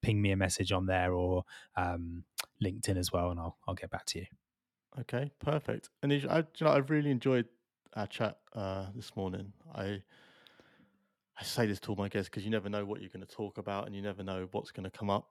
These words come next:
Speaker 2: And that's the kind of the beauty of the ten questions. But I love every time I do one of these podcasts where I take away stuff that I didn't know before, or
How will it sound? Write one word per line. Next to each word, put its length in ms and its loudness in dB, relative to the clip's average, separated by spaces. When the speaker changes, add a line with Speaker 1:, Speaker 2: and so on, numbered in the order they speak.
Speaker 2:
And 100 -8
that's 140 -8
the 100 -14
kind 200 -4
of 40 -2
the 60 -6
beauty 400 -2
of 40 -2
the 80 -6
ten 240 -4
questions. 520 -4
But 160 0
I 80 2
love 300 6
every 260 4
time 300 4
I 60 6
do 180 2
one 80 2
of 40 2
these 120 -2
podcasts 520 0
where 100 2
I 20 -4
take 380 -2
away 160 2
stuff 280 -2
that 100 6
I 40 6
didn't 240 -2
know 140 0
before, 540 0
or 380 2